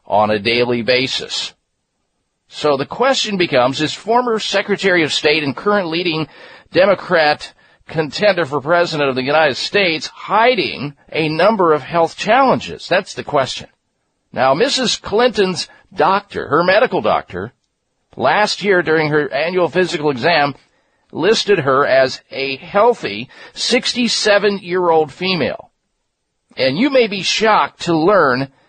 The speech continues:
how unhealthy Hillary Clinton really is, uh, with the information that we've uncovered. Now, as many of you know, I talked about Donald Trump last week on the show and some of the, uh,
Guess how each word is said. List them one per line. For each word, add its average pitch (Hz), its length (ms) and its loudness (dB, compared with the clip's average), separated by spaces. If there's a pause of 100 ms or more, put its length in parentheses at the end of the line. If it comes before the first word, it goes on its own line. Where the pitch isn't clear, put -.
(260)
how 160 300 2
unhealthy 117 960 0 (440)
Hillary 147 380 2
Clinton 107 600 -2 (100)
really 117 500 2
is, - 580 -4 (200)
uh, 80 140 -12
with 98 140 -6
the 123 140 -4
information 123 500 -2
that 107 100 0
we've 113 160 -6
uncovered. 110 460 -2 (920)
Now, 120 200 2
as 120 180 0
many 156 220 -2
of 135 80 -2
you 131 80 -2
know, 143 320 4
I 135 80 4
talked 139 260 -2
about 127 240 2
Donald 139 340 2
Trump 175 360 0 (200)
last 85 680 -2
week 101 260 -8
on 95 120 -4
the 80 60 -8
show 69 460 -2
and 78 160 -8
some 123 180 -2
of 110 80 0
the, 101 240 -2
uh, 90 280 2